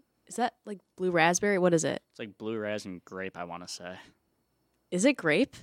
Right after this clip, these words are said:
Speaker 2: I thought so.
Speaker 1: I
Speaker 2: I
Speaker 1: don't
Speaker 2: could be
Speaker 1: <laughs> I
Speaker 2: so wrong.
Speaker 1: <laughs> Um, it's good, though. I like it. Um, I think it's sour,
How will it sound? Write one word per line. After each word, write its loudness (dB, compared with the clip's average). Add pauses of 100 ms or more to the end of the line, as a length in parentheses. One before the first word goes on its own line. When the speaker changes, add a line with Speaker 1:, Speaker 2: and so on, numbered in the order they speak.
(260)
Speaker 2:
I -20 (160)
thought -14
so. -14 (220)
Speaker 1:
I -8
Speaker 2:
I -4
Speaker 1:
don't -2
Speaker 2:
could -4
be -2
Speaker 1:
<laughs> -6
I 4
Speaker 2:
so 2 (200)
wrong. -2
Speaker 1:
<laughs> -16 (880)
Um, 2
it's 0
good, -4
though. 0
I 4
like 0
it. -4
Um, -2
I -2
think -6
it's -4
sour, -2